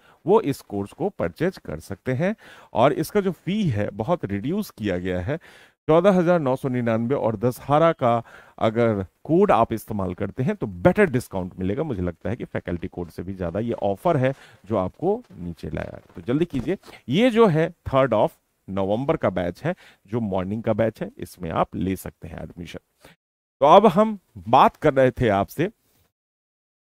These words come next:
internal structure of earth की। तो internal of structure of earth में सबसे पहले आइए, ये पृथ्वी है और इस पृथ्वी के अंदर,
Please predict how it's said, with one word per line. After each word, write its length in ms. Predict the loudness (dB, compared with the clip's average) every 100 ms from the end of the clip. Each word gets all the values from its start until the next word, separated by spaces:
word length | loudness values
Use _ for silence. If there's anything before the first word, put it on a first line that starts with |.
| _ _ -2
internal 460 | 6 6 8 6
structure 420 | 4 2 -4 0
of 140 | 0 0 -2
earth 240 | -2 -2 -8
की। 240 | -12 -12 -14 _ -6
तो 60 |
internal 600 | -2 2 4 6 6 6
of 100 | 4
structure 420 | 0 0 -4 0 0
of 140 | 0
earth 260 | 0 0 -2
में 200 | -4 -4 -12 -10 -2
सबसे 240 | -2 0
पहले 320 | 2 4 4
आइए, 240 | 2 0 -2
ये 180 | -2 0
पृथ्वी 520 | 0 0 -2 -2 -2
है 280 | -2 -4 -4
और 220 | -2 -2
इस 120 | -4
पृथ्वी 400 | -4 -4 -4 -8
के 140 | -4 -4
अंदर, 500 | -2 -4 -4 -4